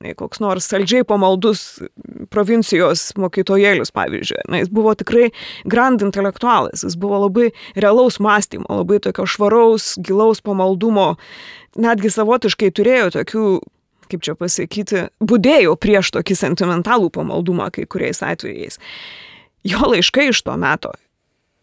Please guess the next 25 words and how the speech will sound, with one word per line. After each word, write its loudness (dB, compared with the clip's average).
iš -4
tikrųjų -2
priverčia -2
šiurpuką -4
eiti -8
per -10
nugarą. -4
Galim 2
grįžt 0
prie 4
jo 4
istorijos 2
labai 2
trumpai, 0
kad -2
dvidešimt 0
penktaisiais 0
dėl 2
tų 0
pačių -2
priežasčių, -4
kurias -4
ką 0
tik -6
apkalbėjom, -4